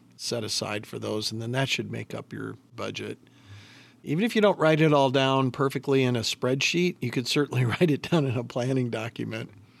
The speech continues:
and start that way. So, all right, Brian, we've been talking for a while now about budgets.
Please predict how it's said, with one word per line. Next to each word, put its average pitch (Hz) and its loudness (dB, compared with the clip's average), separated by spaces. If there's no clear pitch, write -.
and 117 -2
start 113 -2
that 107 -6
way. 110 -8
So, 117 -8
all 156 4
right, 175 4
Brian, 165 4
we've 180 6
been 190 6
talking 170 4
for 156 4
a 147 6
while 151 6
now 131 4
about 123 0
budgets. - -2